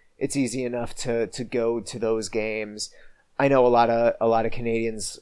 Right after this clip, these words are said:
uh, go to Bills games as well, um, because that's close to the border too.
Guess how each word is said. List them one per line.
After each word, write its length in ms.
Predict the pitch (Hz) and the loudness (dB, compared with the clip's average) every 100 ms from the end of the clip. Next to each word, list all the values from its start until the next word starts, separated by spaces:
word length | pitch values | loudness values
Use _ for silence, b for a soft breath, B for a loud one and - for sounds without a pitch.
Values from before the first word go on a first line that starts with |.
| - | -4
uh, 300 | 113 110 107 - | 0 0 -2 -2
go 200 | 123 113 107 | 0 0 0
to 560 | - 117 110 107 104 - | -6 -6 -6 -6 -6 -2
Bills 320 | 117 113 107 | 0 0 -4
games 400 | 113 110 110 101 | -4 -4 -6 -8
as 180 | 95 92 | -8 -4
well, 460 | 107 113 123 120 - - _ _ _ 113 | 0 2 2 -2 -14 -20 _ _ _ 0
um, 420 | 117 110 104 95 | 2 2 -2 -6
because 240 | - - | -2 0
that's 200 | 104 104 | 0 0
close 300 | - 120 113 | 2 2 2
to 100 | - | 0
the 80 | 120 | -2
border 380 | 117 123 120 120 | 4 4 4 2
too. 460 | - 113 110 123 | 0 0 0 -2